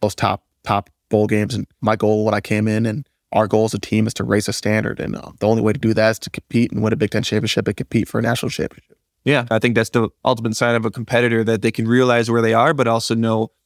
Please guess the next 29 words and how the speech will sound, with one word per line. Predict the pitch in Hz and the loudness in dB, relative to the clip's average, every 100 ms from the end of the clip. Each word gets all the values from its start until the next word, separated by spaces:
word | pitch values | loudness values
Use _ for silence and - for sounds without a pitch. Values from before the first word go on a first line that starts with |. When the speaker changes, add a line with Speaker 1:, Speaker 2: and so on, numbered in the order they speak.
| _ | _
Speaker 2:
how | 117 | 0
much | 120 - | 0 2
better | 120 113 | 0 2
we | 113 | 0
can | 107 110 | 0 -2
be. | 104 110 107 - _ _ | 0 0 -2 -6 _ _
And | - 113 | 0 2
I | 117 | 2
think | 135 123 | 0 0
that's | 123 - - - _ | -2 -2 -10 -14 _
perfectly | 151 131 110 120 | -2 0 0 0
said | - 117 | 0 0
by | 113 | 0
you. | 110 110 113 | 0 0 0
And | 113 | 0
I | 110 | 0
think | 120 110 | 0 0
you | 117 | 2
guys | 117 113 | 2 2
are | 117 | 0
on | |
the | 113 | -2
right | 110 117 | 0 0
trajectory. | - 120 120 113 127 117 117 _ | 0 0 0 2 0 0 -2 _
Seems | - 135 139 120 | -6 0 2 2
exciting. | 104 135 131 127 127 - - | 0 0 0 0 -4 -8 -4
It | 120 | -2
looks | 127 - | 0 -2
exciting. | - 127 117 120 117 | -4 0 2 0 -2